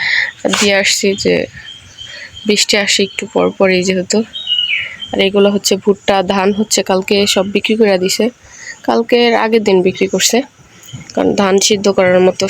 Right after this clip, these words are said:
সময় এখন আর নাই আমার। আর তাছাড়া আমি ধান সিদ্ধ করতে পারি না, আর আমি ধান টান এগুলা ই করে, করতেই পারি না আর কি। তারপরে ভুট্টা যতটুকু পারছি ততটুকু করছি। আর ভুট্টাও বিক্রি করে ফেলাইবো একটু, মানে, বাতাস ছাড়লে উড়াইয়া,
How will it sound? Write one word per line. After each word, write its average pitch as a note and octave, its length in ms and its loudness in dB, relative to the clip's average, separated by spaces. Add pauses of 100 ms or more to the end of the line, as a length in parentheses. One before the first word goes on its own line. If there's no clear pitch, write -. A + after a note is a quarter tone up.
(120)
সময় F#3+ 300 2 (100)
এখন F#3+ 200 -2 (100)
আর F3+ 60 0 (140)
নাই G3 180 2 (140)
আমার। F#3 220 2 (440)
আর E3+ 140 -4
তাছাড়া F#3+ 340 0
আমি F#3 80 4 (120)
ধান F3+ 160 0 (160)
সিদ্ধ G#3 220 0 (800)
করতে A3+ 320 0
পারি F#3 240 2
না, F3+ 120 2
আর F3+ 120 2
আমি F3+ 100 6 (120)
ধান F#3+ 140 2 (100)
টান F#3 160 2 (100)
এগুলা F#3 300 2 (840)
ই - 140 0
করে, G3 280 2 (240)
করতেই A3+ 320 0
পারি F3+ 200 2
না E3+ 100 2
আর E3+ 80 0
কি। G#3 160 0 (460)
তারপরে G3+ 360 2 (160)
ভুট্টা G#3 340 2
যতটুকু G3+ 400 0
পারছি G3 220 0
ততটুকু - 420 0
করছি। G2+ 340 2 (680)
আর G3+ 160 -2
ভুট্টাও G3+ 420 0
বিক্রি G3 320 0
করে A3 220 2
ফেলাইবো F#3+ 420 2
একটু, G3+ 240 0 (320)
মানে, G3+ 260 2 (120)
বাতাস F#3+ 300 0
ছাড়লে G#3+ 260 4
উড়াইয়া, B3 440 4